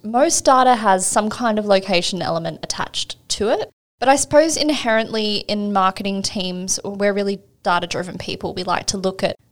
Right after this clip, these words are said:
you know, how we can use data to support a campaign we're about to run, so pre-campaign, and then we're looking at data throughout the campaign, and then most importantly, the reporting aspect of it is probably the most important part, because you need to be able to show that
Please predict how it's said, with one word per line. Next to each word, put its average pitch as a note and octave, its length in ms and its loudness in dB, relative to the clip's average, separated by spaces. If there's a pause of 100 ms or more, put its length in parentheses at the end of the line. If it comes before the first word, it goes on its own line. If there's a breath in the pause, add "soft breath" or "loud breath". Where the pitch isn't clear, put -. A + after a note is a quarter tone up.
you G#3+ 100 -6
know, F#3 180 0
how G3+ 200 4
we G3+ 80 2
can G#3+ 160 -4
use F#3+ 160 -4
data F3+ 260 2
to F3 140 -8
support F#3+ 340 -2
a - 20 -8
campaign F3 480 -4
we're E3+ 100 0
about G3+ 300 2
to - 120 -2
run, D#3+ 240 -2
so - 120 -2
pre-campaign, E3+ 920 -2
and F3 80 -6
then F#3 100 -4
we're F#3+ 80 2
looking F#3 320 -4
at E3+ 140 -4
data E3+ 240 2
throughout F#3 420 0
the A#3+ 60 -6
campaign, G#3+ 520 -2
and G3 120 0
then G#3+ 120 -2
most A3+ 300 0
importantly, F3+ 640 -4 (360 soft breath)
the F#3+ 100 -4
reporting F3 520 -2
aspect E3+ 480 -2
of D#3 140 0
it - 220 0
is F3 460 -4 (460)
probably A#3+ 360 2
the G3+ 80 0
most F3 320 -2
important D#3+ 400 -4
part, - 260 -2
because - 300 -2
you G#3+ 80 4
need G#3+ 140 2
to A3 60 -2
be A#3 60 -2
able G3 160 2
to F#3+ 80 -8
show F3 340 0
that E3+ 200 -4